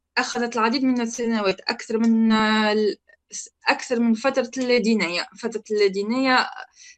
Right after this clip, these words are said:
في ظرف عام أصبحت لادينية، ولكن فترة الإلحاد، آم، ق-، قضيت عامين أو ثلاثة سنين،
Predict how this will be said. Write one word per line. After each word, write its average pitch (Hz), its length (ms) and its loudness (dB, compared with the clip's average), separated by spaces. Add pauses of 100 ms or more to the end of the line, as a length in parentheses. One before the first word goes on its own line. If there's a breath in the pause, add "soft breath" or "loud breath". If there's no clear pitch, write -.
في 226 720 0
ظرف 226 320 -2 (220)
عام 269 360 2
أصبحت 226 440 -4
لادينية، 180 600 -2 (260)
ولكن 220 300 4
فترة 226 400 -4
الإلحاد، 233 640 0 (640 loud breath)
آم، 208 1000 -2 (800)
ق-، 214 360 6
قضيت 220 460 2 (520)
عامين 220 540 4
أو 202 180 0
ثلاثة 196 760 2
سنين، 202 600 -2